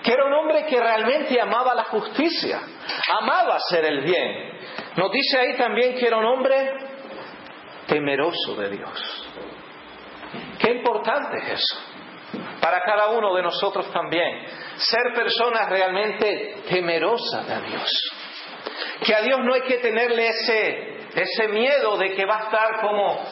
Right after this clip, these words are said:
con un látigo para darnos latigazos. No, Dios no es así. Pero si yo entiendo quién es Dios, yo tengo que tener ese sano y santo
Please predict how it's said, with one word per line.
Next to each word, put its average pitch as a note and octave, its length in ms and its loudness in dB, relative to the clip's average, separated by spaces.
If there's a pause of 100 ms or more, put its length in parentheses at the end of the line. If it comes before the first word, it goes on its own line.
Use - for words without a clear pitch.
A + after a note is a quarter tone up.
(260)
con G#3 200 2
un A3 180 4
látigo G#3 560 2
para F#3+ 220 4
darnos G3+ 360 2
latigazos. F3+ 680 2
No, A3+ 320 2
Dios G#3+ 160 2 (140)
no A3 140 2
es A3 100 0
así. - 640 -2 (760)
Pero G3+ 200 4
si A3 220 0
yo B3 100 2
entiendo C4 760 2
quién G#3 180 2
es F#3 140 0
Dios, F#3 380 2 (960)
yo G#3 180 2
tengo A3 320 2
que G3+ 140 2
tener F#3+ 320 2
ese F#3 240 0
sano A#3 560 2 (440)
y D3+ 80 0
santo A2+ 640 0